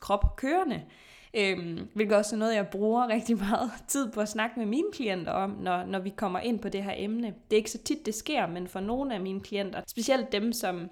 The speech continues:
øh, lider af ortoreksi, der er det her noget, der fylder rigtig, rigtig meget for dem. Øhm, og der bruger vi rigtig meget tid på at snakke om, at,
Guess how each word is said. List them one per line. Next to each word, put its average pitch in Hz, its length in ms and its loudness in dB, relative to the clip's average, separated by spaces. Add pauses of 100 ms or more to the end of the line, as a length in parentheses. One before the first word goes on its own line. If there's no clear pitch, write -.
(140)
øh, 190 340 2
lider 208 240 2
af 156 80 -2
ortoreksi, 214 640 -4 (280)
der 220 60 4
er 208 160 6
det 226 120 0
her 214 140 0
noget, 180 220 -2
der 196 60 -4
fylder 220 340 -4 (160)
rigtig, 208 240 -2
rigtig 202 240 -8
meget 196 440 -2
for 214 220 0
dem. 202 120 -6 (500)
Øhm, 185 380 0
og 208 120 -6
der 226 60 2
bruger 214 380 0
vi 196 220 -4 (560)
rigtig 240 260 0
meget 208 300 0
tid 294 240 0
på 208 100 -4
at 202 100 -2
snakke 214 340 -2
om, 180 160 -4
at, 190 260 -6